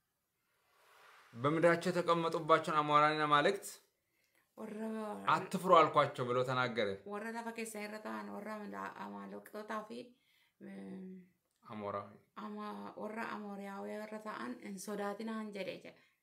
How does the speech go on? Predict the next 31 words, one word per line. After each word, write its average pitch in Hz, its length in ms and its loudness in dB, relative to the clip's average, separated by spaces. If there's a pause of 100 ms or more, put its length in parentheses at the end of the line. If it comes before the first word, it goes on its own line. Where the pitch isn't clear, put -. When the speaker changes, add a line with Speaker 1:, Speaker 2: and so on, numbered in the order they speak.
(380)
Speaker 1:
እናንተ 143 340 0 (100)
ግን 190 180 4 (680)
Speaker 2:
Isin 254 220 -2
garuu 220 280 -4 (680)
Speaker 1:
ድምፄን 131 500 -2
አልሰማችሁም 117 760 -4
ብሎ 113 180 -4
ተናገረ። 107 500 -4 (320)
Speaker 2:
eh, 208 400 -10
dubbii 226 340 -4
koon 285 240 0
dhageenye 196 520 -4
jedheen 196 300 -8
isinitti - 340 -16
hime. 180 160 -16 (160)
Speaker 1:
ነቢይ 131 320 0
ገሰጻቸው፣ 165 720 2
ምንም 135 280 2
ነገር 135 320 2
ያው 113 200 2 (140)
መ-፣ 117 180 -2 (340)
ስቲል - 440 -8
መፍትሄ 139 340 -2
አልመጣም። 113 480 0 (1120)
Speaker 2:
Raajiin 220 340 -4
isaan 262 220 0
ifa 254 160 -4
ta'e 254 200 0
amma 214 240 -6
ammaatti, 240 440 -2 (200)
eh, 190 380 -16